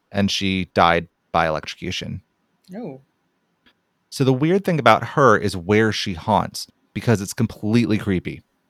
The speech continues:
Speaker 1: There are these underground tunnels that apparently connect the dorm buildings to each other, and that's where she's said to haunt.
Speaker 2: Uh, so I wonder if it's because of the weather those dorm buildings are there, but either way, that's fucking creepy.
Speaker 1: It's, yeah, it's really creepy.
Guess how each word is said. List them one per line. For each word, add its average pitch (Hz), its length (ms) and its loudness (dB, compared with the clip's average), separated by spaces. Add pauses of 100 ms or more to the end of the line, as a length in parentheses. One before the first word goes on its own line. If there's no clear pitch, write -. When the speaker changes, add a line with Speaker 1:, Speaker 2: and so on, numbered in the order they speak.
(720)
Speaker 1:
There 139 140 6
are 196 60 4
these 147 260 2
underground 143 540 4
tunnels 127 460 0
that 107 140 4
apparently 117 460 -2
connect 104 440 0
the 107 60 -2
dorm 95 360 2
buildings 85 380 -6
to 98 120 -8
each 87 200 -8
other, 90 220 0
and 90 280 0
that's 90 260 0
where 92 120 -2
she's - 220 -6
said 82 220 -2 (320)
to - 80 -6
haunt. - 400 -12 (760)
Speaker 2:
Uh, 147 1000 -4
so - 920 -12
I 202 80 4
wonder 214 300 2
if 226 100 -2
it's 202 160 -6
because 165 340 -8
of 147 100 -16
the 131 100 -8
weather 123 480 -8
those 165 220 -4
dorm 180 280 -8
buildings 190 360 -8
are 214 60 -8
there, 208 200 -4
but 208 140 -6
either 185 240 -2
way, 165 120 -2
that's 156 200 -4
fucking 170 340 -10
creepy. 143 800 -12
Speaker 1:
It's, 143 260 2
yeah, 123 320 2
it's 101 240 -4
really 123 400 2
creepy. 90 540 -6